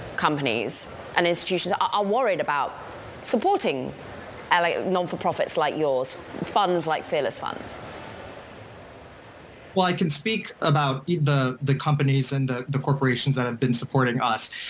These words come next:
Speaker 2: I think they support us because they share our commitment to diversity, equity, and inclusion.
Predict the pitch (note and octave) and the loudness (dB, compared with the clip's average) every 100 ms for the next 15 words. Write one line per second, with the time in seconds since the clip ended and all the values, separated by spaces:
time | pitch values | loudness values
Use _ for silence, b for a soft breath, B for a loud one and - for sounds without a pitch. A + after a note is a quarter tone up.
0 | B C#3 C#3+ F3 C3 D3 C#3+ - C#3+ D3+ | B 2 4 4 4 2 0 2 2 2
1 | - B2 C3+ A#2 A2+ B2+ B2+ A#2+ A#2+ B | -2 0 0 2 0 2 2 0 -4 B
2 | - - C3+ C3 B2+ C3+ B2 C3 C#3+ C3 | -2 2 4 2 2 0 2 2 4 4
3 | C3 C3+ C3+ - C#3 B2 A#2 A#2+ B2 A#2+ | 4 2 2 2 0 2 2 2 0 0
4 | B2 C#3 B2+ A#2+ G#2+ - B2 A#2+ D#3 F3 | 0 2 2 4 2 2 0 2 2 2